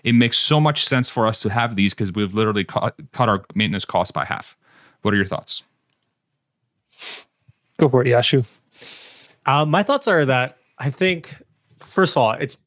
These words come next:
Speaker 3: it, I, I think we all knew that. Like, them coming out and saying it, for sure, I think does speak to, to some people that didn't believe it for already. Um, I have, like, you know, there's very little maintenance with, with an, uh,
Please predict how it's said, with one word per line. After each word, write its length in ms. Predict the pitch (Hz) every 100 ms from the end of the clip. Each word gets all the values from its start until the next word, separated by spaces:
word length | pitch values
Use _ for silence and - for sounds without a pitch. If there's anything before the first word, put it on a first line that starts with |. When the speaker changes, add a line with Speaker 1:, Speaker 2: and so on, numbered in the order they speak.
| -
Speaker 3:
it, 200 | - - - -
I, 160 | 151 156
I 100 | 151
think 180 | 131 156
we 60 | 139
all 120 | 120
knew 220 | 107 113
that. 260 | 98 90 95 -
Like, 380 | 139 135 - -
them 240 | 156 156
coming 260 | 165 151 135
out 160 | 135
and 100 | 127
saying 440 | - - 123 131 147
it, 280 | 170 190 _
for 220 | - 135
sure, 500 | - - 117 123 135
I 100 | 117
think 440 | 104 127 117 117 - _
does 280 | 104 113 107
speak 380 | - 117 104 -
to, 520 | 113 107 110 110 113 - - - _ 131
to 160 | - 139
some 320 | - 120 120
people 260 | 123 135 131
that 220 | 110 98
didn't 220 | 120 110
believe 280 | 101 98 101
it 140 | 113
for 220 | - - - _ -
already. 500 | 113 92 107 156 - - - - - _ -
Um, 640 | 110 110 107 104 113 - _ _ _
I 120 | 131 147
have, 260 | 170 170
like, 320 | 170 135 - -
you 120 | 180
know, 260 | 139 123 - -
there's 240 | 165 175
very 220 | 147 160
little 200 | 127 110
maintenance 460 | 101 98 - 95 -
with, 180 | 113 -
with 280 | - 113 -
an, 260 | 110 104 143
uh, 320 | 117 101 101